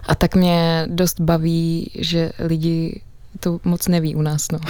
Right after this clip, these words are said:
<laughs> Že to je vlastně tenhle tři D avatar a že, eh, že, že tam je prostor pro nějakou fantazii. No, tak, eh, to mě na tom baví a s-,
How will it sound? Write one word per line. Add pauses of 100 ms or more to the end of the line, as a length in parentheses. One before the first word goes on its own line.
(200)
<laughs>
Že
to
je
vlastně
tenhle
tři
D
avatar
a
že, (600)
eh,
že, (160)
že
tam
je (560)
prostor
pro
nějakou
fantazii. (640)
No, (340)
tak,
eh, (260)
to (600)
mě
na
tom
baví
a
s-,